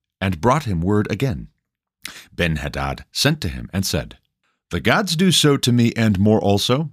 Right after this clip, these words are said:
if the dust of Samaria shall suffice for handfuls for all the people who follow me." And the king of Israel answered, "Tell him, 'Let not him who straps on his armor boast himself as he who takes it off.'"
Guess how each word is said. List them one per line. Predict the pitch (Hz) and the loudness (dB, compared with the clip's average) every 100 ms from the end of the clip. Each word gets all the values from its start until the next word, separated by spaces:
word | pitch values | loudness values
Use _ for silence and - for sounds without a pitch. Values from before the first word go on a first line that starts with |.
| _ | _
if | 113 - | -2 0
the | 107 | -2
dust | 82 123 147 120 | 2 2 2 0
of | |
Samaria | - 98 90 90 95 117 117 | 0 2 2 2 2 0 -4
shall | - 98 | -2 0
suffice | - - 101 113 - - _ _ | -2 -4 -4 -2 -2 -4 _ _
for | - 107 | -4 -2
handfuls | 107 113 107 92 73 - - _ _ | 2 0 0 -2 0 -4 -8 _ _
for | - 120 | 0 2
all | - 120 131 | 4 4 4
the | 151 | 2
people | 123 101 80 | 0 0 0
who | 85 | 0
follow | 92 95 92 98 | 0 0 2 2
me." | 95 73 57 _ _ _ _ _ - | 2 0 -6 _ _ _ _ _ -14
And | - 78 | -8 -8
the | |
king | 76 76 73 - - | -6 -4 -4 -8 -10
of | 82 73 | -8 -6
Israel | 67 65 58 | -6 -8 -6
answered, | 101 107 - 71 - _ _ _ _ - | -6 -4 -6 -8 -12 _ _ _ _ -4
"Tell | 165 170 | 0 2
him, | 80 55 _ _ _ _ _ _ _ _ _ _ | 0 -4 _ _ _ _ _ _ _ _ _ _
'Let | 127 220 | 0 0
not | 139 143 143 | 2 2 2
him | 104 123 139 | 2 2 6
who | 120 | 4
straps | - - 117 - | 4 2 0 0
on | - 110 113 | 2 4 4
his | 87 | 2
armor | 82 76 76 | 2 2 0
boast | 71 113 117 - - | 0 0 0 -6 -10
himself | - 101 - 82 76 - _ _ - | -4 -2 0 -2 -4 -10 _ _ -6
as | 92 | -4
he | - 107 | 0 0
who | 95 | 2
takes | 92 - 92 - | 0 -2 -4 -4
it | |
off.'" | 80 85 - - | -4 -4 -8 -18